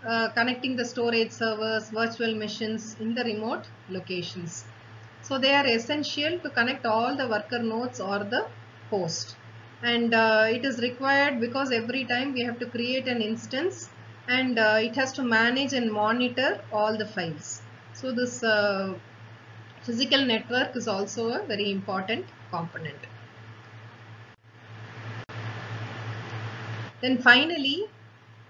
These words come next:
we have the Open Nebula storage. So this is nothing but the, uh, data store which holds the base images of the virtual machines. So,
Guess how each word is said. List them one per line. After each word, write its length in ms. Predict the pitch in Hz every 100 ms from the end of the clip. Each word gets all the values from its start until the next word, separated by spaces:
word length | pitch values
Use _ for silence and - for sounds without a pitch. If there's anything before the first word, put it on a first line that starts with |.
| - - - -
we 140 | 254
have 240 | 247 277
the 80 | 262
Open 400 | 226 247 254 277
Nebula 400 | 240 220 233 240
storage. 760 | 254 - 220 220 220 349 339 - - - - - -
So 200 | 269 262
this 220 | 247 277
is 180 | 349 -
nothing 360 | 262 262 320
but 260 | 262 254 226
the, 120 | 277
uh, 500 | 359 294 240 208 202
data 400 | 202 233 247 269
store 480 | 285 - 247 247 311 - - - - - -
which 200 | 254 -
holds 440 | 254 247 302 277
the 240 | - 269 453 403 196 -
base 400 | 240 285 320 233
images 560 | 233 254 269 285 277
of 200 | 233 226
the 120 | 285 403
virtual 560 | 220 226 - 226 381 - -
machines. 600 | 185 165 170 165 - - - - - - -
So, 520 | 254 240 226 220